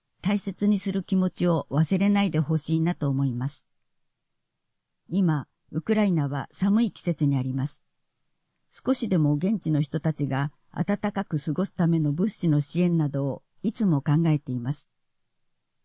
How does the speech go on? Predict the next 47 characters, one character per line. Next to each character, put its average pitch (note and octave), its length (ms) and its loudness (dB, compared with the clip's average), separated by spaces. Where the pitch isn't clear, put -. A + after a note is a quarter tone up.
こ F3+ 120 -2
れ G#3 100 0
か G#3 140 -4
ら G3+ 120 0
も D3 260 0
日 F3+ 100 2
本 G#3 220 2
の G#3 80 0
人 - 180 -8
た F3+ 140 0
ち - 160 -12
と - 320 -4
協 F#3+ 220 2
力 F#3+ 240 -4
し - 100 -10
て - 260 -4
サ - 200 -4
ポ G#3 180 2
ー F#3 40 0
ト C#3+ 140 -2
を C#3 60 0
続 D#3+ 260 -6
け E3 140 -2
て D#3 100 -4
い D3+ 80 2
き - 80 -14
た D3+ 140 0
い C3+ 80 0
で C3 120 -8
す。 - 200 -12
平 A#3 240 2
和 A#3 120 0
に A3 160 -2
つ - 120 -6
い G3+ 80 0
て - 300 -4
考 G3 240 2
え G3 100 2
て C#3 120 -6
み B2 120 2
ま C3 140 0
せ C3+ 120 -2
ん A#2 80 -4
か？ - 220 -6
平 G#3+ 240 2
和 A3+ 140 -2
展、 A2+ 300 -8